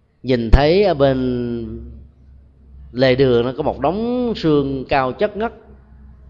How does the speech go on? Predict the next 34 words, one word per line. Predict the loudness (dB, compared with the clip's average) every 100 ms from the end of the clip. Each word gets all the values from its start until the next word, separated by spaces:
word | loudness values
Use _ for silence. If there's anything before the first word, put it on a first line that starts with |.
| -14
ngổn | 0 4 4
ngang, | 4 2 0 -2
hỗn | -4 -2
tạp, | -4 -4 -12 -20 _ _ _ _ _ _ _ _ _ _ _
thì | -6
Ngài | -2 -2
mới | 0
dừng | 0 2
lại. | 2 0 -2 -10 _ _ _ _ _ _ _ _ _ _ _ _ _ -20 -8
Thông | -4 2
thường | 4 4
khi | 4 6
Đức | 6 4
Phật | 0
đi | 2
đâu | 4 4 4
mà |
Ngài | 0 -2
dừng | -2 0
lại | 2 2 2
thì | 0
phải | -2 0
biết | 0 2
rằng | 0
là | -2
Ngài | -4 -6
chuẩn | -6 -4
bị | -2 0 -2 -2
giảng | -2 -2 -4
một | -4
bài | -6 -6
kinh | -10
nào | -8
đó. | -8 -10 -12